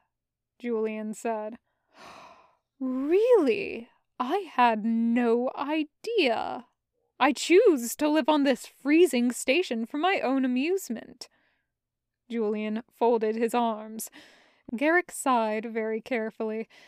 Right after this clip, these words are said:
and tried to compose himself a little better.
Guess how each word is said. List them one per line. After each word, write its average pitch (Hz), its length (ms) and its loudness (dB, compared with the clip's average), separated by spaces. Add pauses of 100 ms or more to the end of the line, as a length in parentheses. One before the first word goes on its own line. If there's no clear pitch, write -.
(360)
and 285 260 0
tried 294 380 4
to 302 60 -8
compose 233 580 -2
himself 214 480 -4
a - 120 -4
little 240 280 -2
better. - 460 -6